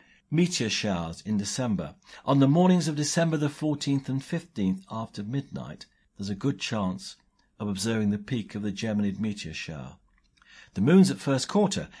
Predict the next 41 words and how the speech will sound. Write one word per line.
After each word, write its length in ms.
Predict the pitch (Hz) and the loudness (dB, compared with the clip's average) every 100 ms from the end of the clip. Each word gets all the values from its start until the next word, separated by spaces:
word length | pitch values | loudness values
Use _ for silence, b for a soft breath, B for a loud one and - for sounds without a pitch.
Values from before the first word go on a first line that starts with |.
| B | B
and 100 | 113 | -2
will 80 | 107 | 0
set 280 | 123 117 | -2 -2
about 260 | 110 117 - | -4 -4 -4
eleven 320 | 110 110 101 | -4 -4 -4
P 160 | 101 123 | -4 -4
M, 300 | 104 69 - b b b | -4 -4 -12 b b b
so 200 | - 113 | -4 -2
when 180 | 110 101 | 2 0
Gemini 400 | 104 127 151 135 | 2 2 4 2
is 140 | 123 | 0
highest 400 | - 110 120 - | -6 -6 -6 -4
in 80 | 107 | -6
the 60 | 107 | -4
sky, 460 | - 95 85 90 95 B B - | -4 -4 -4 -6 -10 B B -14
its 220 | 85 - | -12 -6
light 300 | 95 110 - - | -4 -4 -6 -4
will 80 | 95 | 0
not 240 | 101 - | 0 -2
hinder 440 | - 95 95 95 - | -4 0 0 -2 -10
our 180 | 90 87 | -12 -12
view. 380 | 76 76 62 - _ _ _ _ _ _ b b b b b | -14 -14 -14 -18 _ _ _ _ _ _ b b b b b
The 60 | - | -14
Geminis 440 | - 135 165 147 | -2 2 4 2
can 140 | - 117 | -2 -2
often 360 | 139 151 - 160 | 0 -2 -4 -6
produce 360 | 143 131 123 | 0 0 0
near 220 | 123 143 139 | 0 2 2
fireballs, 800 | - 156 143 101 78 67 - b b b b | -2 -4 -2 -2 -4 -8 -14 b b b b
and 120 | 95 | -10
so 260 | - 113 104 | -6 -4 -4
the 120 | 101 | -4
shower 360 | - 113 107 101 | -4 -2 -2 -2
is 180 | 98 | -6
well 300 | 87 110 139 | -4 0 0
worth 300 | 131 127 117 | 2 -2 -2
observing 580 | 101 104 - 92 73 - _ b b | -8 -8 -6 -6 -8 -14 _ b b
should 280 | - 95 92 | -8 -6 -6
it 100 | - | -10
be 100 | 175 | -16
clear. 440 | - 87 71 - | -12 -10 -10 -14